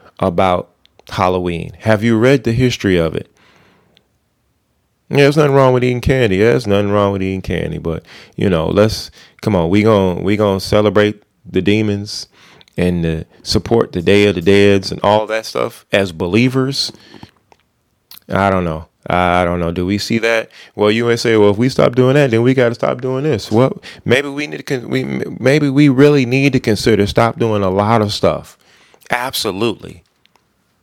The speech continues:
The more you read scriptures, you see how much you actually probably shouldn't be participating in as a true believer.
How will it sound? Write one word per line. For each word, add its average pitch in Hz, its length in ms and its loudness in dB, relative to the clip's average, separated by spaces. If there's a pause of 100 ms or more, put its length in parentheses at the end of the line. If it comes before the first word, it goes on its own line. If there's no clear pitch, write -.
(440)
The 98 140 0
more 117 220 6
you 143 160 2
read 135 240 -4
scriptures, 120 480 -2
you 131 140 -2
see 131 320 -4
how 120 180 -2
much 123 280 -2
you - 120 -2
actually 131 420 -2
probably 120 380 -2
shouldn't - 300 -6
be 113 120 -2
participating 104 840 -2
in 85 240 -4
as 110 520 -2
a 104 360 0 (1400)
true 151 280 6
believer. 135 640 2